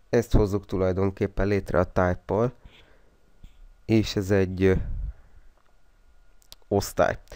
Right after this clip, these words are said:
Tehát ezzel még nem nagyon találkozhattunk, hogy osztály, viszont a rekordot azt ismerjük, és tulajdonképpen a rekordnak a kibővítése az objektum, és úgy látszik, hogy ebben az újfajta Pascalban az objektumot osztálynak hívják.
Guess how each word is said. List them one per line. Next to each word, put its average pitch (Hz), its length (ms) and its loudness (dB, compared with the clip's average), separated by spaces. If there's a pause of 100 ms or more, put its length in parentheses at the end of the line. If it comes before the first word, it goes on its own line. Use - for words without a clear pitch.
(240)
Tehát - 260 -2
ezzel 123 320 6
még 110 180 4
nem 120 120 4
nagyon 92 340 4
találkozhattunk, 92 920 0
hogy 87 360 -4
osztály, 92 580 0 (920)
viszont 123 600 0 (500)
a 113 100 2
rekordot 101 640 0
azt 95 200 -6
ismerjük, 101 840 0 (580)
és - 480 -2
tulajdonképpen 101 800 0
a 101 60 2
rekordnak 101 480 0
a 95 60 -4
kibővítése 98 840 0
az 107 200 -2
objektum, 95 640 0
és 98 220 0
úgy 107 100 -2
látszik, 95 420 -2
hogy 95 220 -2
ebben 92 300 0
az 95 140 -2
újfajta 95 580 0
Pascalban 92 600 -2
az 90 140 0
objektumot 90 580 -2
osztálynak 90 480 -4
hívják. 64 460 -4